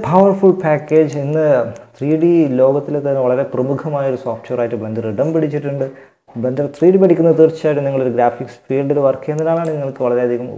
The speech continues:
ഉപകാരപ്രദമായിരിക്കും. So Blender-ൻ്റെ home പേജിൽ നിന്ന് നിങ്ങൾക്ക് Blender download ചെയ്യാനുള്ള ഒരു link കാണാം. ഇത് complete free ആണ്, ഇതിനൊരു charge നിങ്ങളിൽ നിന്ന് ഈടാക്കുന്നില്ല. അപ്പോൾ നിങ്ങൾക്ക് ഇവിടെ കാണുന്ന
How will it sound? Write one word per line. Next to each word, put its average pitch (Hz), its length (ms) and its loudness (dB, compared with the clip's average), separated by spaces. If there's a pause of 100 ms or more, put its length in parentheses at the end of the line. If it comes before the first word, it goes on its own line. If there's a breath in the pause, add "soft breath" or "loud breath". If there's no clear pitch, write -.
ഉപകാരപ്രദമായിരിക്കും. 120 1160 -4 (560 loud breath)
So 190 160 4
Blender-ൻ്റെ 220 500 6
home 170 240 4
പേജിൽ 147 300 6
നിന്ന് 123 260 -2
നിങ്ങൾക്ക് 127 360 -2 (1000)
Blender 151 260 0 (120)
download 147 460 4
ചെയ്യാനുള്ള 139 340 -2
ഒരു 120 120 -2
link 123 260 -2
കാണാം. 131 260 -4
ഇത് 180 80 6 (160)
complete 185 380 4 (100)
free 147 140 4 (180)
ആണ്, 123 180 -4
ഇതിനൊരു 139 340 -4
charge 131 440 -4
നിങ്ങളിൽ 131 260 -2
നിന്ന് 143 160 -6
ഈടാക്കുന്നില്ല. 104 420 -10 (400 loud breath)
അപ്പോൾ 175 160 -6
നിങ്ങൾക്ക് 185 300 4
ഇവിടെ 160 140 8 (100)
കാണുന്ന 120 340 0